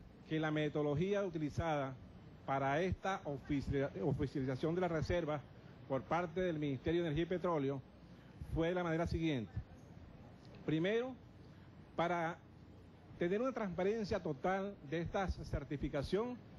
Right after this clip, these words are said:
la hicimos primero con una empresa independiente. En segundo lugar, estas reservas fueron analizadas, evaluadas y oficializadas, como debe ser, por el Ministerio de Energía y Petróleo,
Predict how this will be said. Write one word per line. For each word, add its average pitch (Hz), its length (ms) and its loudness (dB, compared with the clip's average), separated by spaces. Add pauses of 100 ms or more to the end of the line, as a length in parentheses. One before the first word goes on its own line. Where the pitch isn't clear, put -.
(320)
la 156 160 2
hicimos 196 500 2
primero 190 460 4
con 180 160 2
una 180 240 2
empresa 190 340 2
independiente. 156 680 2 (1700)
En 160 100 2
segundo 180 360 2
lugar, 214 420 2
estas 190 320 0
reservas 165 640 2 (300)
fueron 220 420 4
analizadas, 151 680 2 (360)
evaluadas 175 680 4 (560)
y 180 140 4
oficializadas, 180 920 2 (140)
como 156 260 0
debe 196 220 6
ser, 233 240 2 (580)
por 165 140 4
el 165 140 4
Ministerio 185 580 4
de 196 60 2
Energía 170 260 2
y 196 40 4
Petróleo, 208 540 2